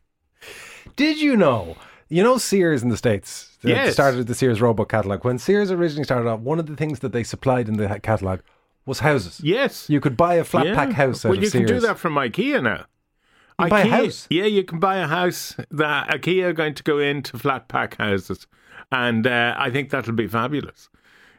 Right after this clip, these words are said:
Speaker 2: You know, I just think it'll be just quite mad that you can, you know, walk into the shop, buy everything, buy your house, and put it on your site, and off you go.
Speaker 1: Can you imagine trying to wade your way through that instruction manual?
Speaker 2: Oh, my God.
Speaker 1: <laughs>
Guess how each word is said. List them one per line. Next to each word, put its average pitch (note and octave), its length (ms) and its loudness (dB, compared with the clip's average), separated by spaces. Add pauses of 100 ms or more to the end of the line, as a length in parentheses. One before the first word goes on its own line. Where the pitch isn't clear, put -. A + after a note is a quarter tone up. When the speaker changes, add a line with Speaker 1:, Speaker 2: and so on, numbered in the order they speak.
Speaker 2:
You C#3 200 0
know, C#3 180 2
I C3+ 100 0
just C#3+ 260 -4
think D3 380 -4
it'll C#3 320 -2
be - 200 -12
just - 240 -2
quite C#3 480 -2 (360)
mad C#3 460 0
that B2 200 -4
you C3 80 0
can, C#3 280 -2 (380)
you D#3 180 0
know, C#3+ 100 0
walk D#3+ 460 -2
into C3+ 260 -4
the B2+ 120 0
shop, C3 400 -2
buy E3 240 2
everything, C3 460 -2
buy F3 180 0
your D3 160 2
house, A#2+ 400 -2 (240)
and B2 160 -4
put C#3 160 0
it D3 100 2
on D#3+ 160 0
your D#3+ 140 0
site, G3 380 0
and F#3+ 100 0
off G#3 200 -2
you A3 80 -2
go. D#4+ 300 -2 (460)
Speaker 1:
Can A#2 100 -8
you A#2+ 60 0
imagine A2+ 220 -2
trying C3 140 2
to A#2+ 40 0
wade B2 200 2
your A#2+ 80 -2
way A#2+ 100 4
through A#2 140 -6
that B2 120 2
instruction B2 400 -2
manual? B2 300 0 (120)
Speaker 2:
Oh, C#3+ 300 2
my A#2+ 340 0
God. C#3+ 360 2 (160)
Speaker 1:
<laughs> E3 120 2